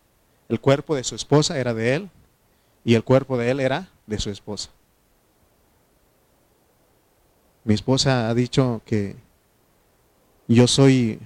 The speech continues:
también hueso de sus huesos, más carne que huesos, pero es de ella. <laughs> Bueno, haz-, hace un día dijiste eso.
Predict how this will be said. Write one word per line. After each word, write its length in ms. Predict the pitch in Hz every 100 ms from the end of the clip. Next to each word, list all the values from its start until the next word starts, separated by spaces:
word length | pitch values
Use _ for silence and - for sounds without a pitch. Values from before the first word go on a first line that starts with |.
| - _ _
también 320 | 110 107 120
hueso 340 | 120 127 135 139
de 100 | 113
sus 140 | 107
huesos, 500 | 104 127 160 165 - - - _ _ _ _
más 320 | 117 120 127
carne 300 | - 131 135
que 120 | 123 107
huesos, 380 | 113 131 143
pero 220 | - 104 110
es 100 | 110
de 120 | 110
ella. 200 | 113 95 _ _ _ _ _ _ _ _ _ _ _ _ _ - -
<laughs> 160 | - - - _ _ _ _ _ _ _ -
Bueno, 220 | 107 107 117
haz-, 260 | 110 -
hace 320 | 127 120 123 127
un 140 | 120
día 160 | 123 107
dijiste 320 | 101 113 110
eso. 180 | 113